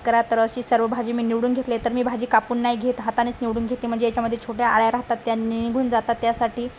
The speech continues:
नंतर मी छो-, थोडीशी कोथिंबीर अशी बारीक चिरून घेतली, लसूणच्या पाकळ्या पण निवडून घेतल्या होत्या. आता हा लसूण पण छोटा, छोट्या आकाराचा असा बारीक चिरून घेते. तर, आ, याची पेस्ट बनवली तरी पण खूप छान होते लसूणची. तर मी असंच काकू-,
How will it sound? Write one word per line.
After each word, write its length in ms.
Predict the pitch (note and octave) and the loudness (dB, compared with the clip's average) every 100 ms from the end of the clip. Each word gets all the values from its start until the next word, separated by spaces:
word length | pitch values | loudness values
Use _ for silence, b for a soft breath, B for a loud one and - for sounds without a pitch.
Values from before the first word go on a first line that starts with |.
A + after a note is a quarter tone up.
| B B - - - - - | B B -20 -20 -20 -18 -2
नंतर 260 | B3 A#3+ A#3 | 0 2 2
मी 100 | A#3+ | 0
छो-, 180 | - B3 A#3 - | 2 2 2 4
थोडीशी 260 | B3 B3 | 4 4
कोथिंबीर 360 | B3 A#3+ B3 A#3+ | -2 0 0 0
अशी 160 | A#3 | 0
बारीक 260 | A#3 A3+ A3 | 2 2 0
चिरून 240 | - A#3+ | -6 -2
घेतली, 360 | B3 C4 B3 B3+ - B B B A#3 | -2 -2 -2 -4 -6 B B B -2
लसूणच्या 380 | A#3+ C4 B3 | 0 0 2
पाकळ्या 300 | C4 A#3 A#3+ | 2 4 6
पण 140 | A#3+ B3 | 4 2
निवडून 300 | A#3+ A#3+ B3 | 2 2 2
घेतल्या 260 | C4 B3 | 2 4
होत्या. 300 | A#3+ A#3+ A#3 | 4 4 4
आता 200 | A3+ A#3 | 4 4
हा 140 | B3 A#3+ | 4 4
लसूण 300 | A3+ A3 B3 | 2 0 -2
पण 140 | B3 A#3 | -4 -4
छोटा, 260 | B3 A#3 A#3 A3+ | -2 2 2 0
छोट्या 200 | A#3 A#3 | 2 4
आकाराचा 300 | A#3 A#3+ A#3 | 4 2 -2
असा 140 | A3+ A3+ | -2 2
बारीक 220 | A3 G#3+ | 2 2
चिरून 240 | A#3 B3 | -2 -2
घेते. 380 | B3 C#4 A#3 B3+ - B B B - - | -2 0 0 0 -6 B B B -8 0
तर, 140 | A#3 | 2
आ, 340 | A3+ G3+ G#3+ A3 | 6 6 8 6
याची 260 | A#3 - - | 4 0 -2
पेस्ट 220 | A#3+ B3+ | 0 2
बनवली 260 | A#3+ A#3+ A#3 | 4 4 2
तरी 100 | A#3 | 0
पण 160 | B3 B3 - | 0 -2 -2
खूप 240 | B3 - | -8 -2
छान 160 | A#3+ A#3+ | 0 2
होते 260 | B3 A3+ | 0 0
लसूणची. 540 | A#3 A#3 A#3 G#3+ B3+ C4+ - - - A#3+ | -2 -4 -6 -6 -8 -8 -12 -20 -6 -2
तर 100 | A#3+ | 0
मी 100 | B3 | 0
असंच 240 | B3 C4+ | 0 2
काकू-, 380 | A#3+ A3+ - | 2 2 -2